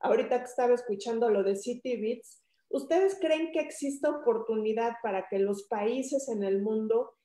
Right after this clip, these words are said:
y sobre todo, bueno, ya muy aterrizado en México, se pueda realizar una, por ejemplo, una consolidación de todos estos elementos de información y va-, vaciarlos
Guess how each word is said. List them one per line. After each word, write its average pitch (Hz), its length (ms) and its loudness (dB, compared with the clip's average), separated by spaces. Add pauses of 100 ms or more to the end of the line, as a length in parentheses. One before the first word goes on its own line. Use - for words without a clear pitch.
y 226 80 -4
sobre 240 300 4
todo, 269 280 8
bueno, 247 320 2
ya 214 120 2
muy 240 180 4
aterrizado 220 640 0
en 226 160 2
México, 233 400 0
se 269 160 2
pueda 381 240 2
realizar 277 480 2
una, 277 240 0 (440)
por 220 160 4
ejemplo, 247 640 6
una 208 840 0
consolidación 226 920 4
de 320 160 -2
todos 254 360 2
estos 262 600 2
elementos 233 600 0
de 214 80 2
información 202 920 0 (160)
y 220 420 -4 (360)
va-, 214 200 2
vaciarlos 277 720 4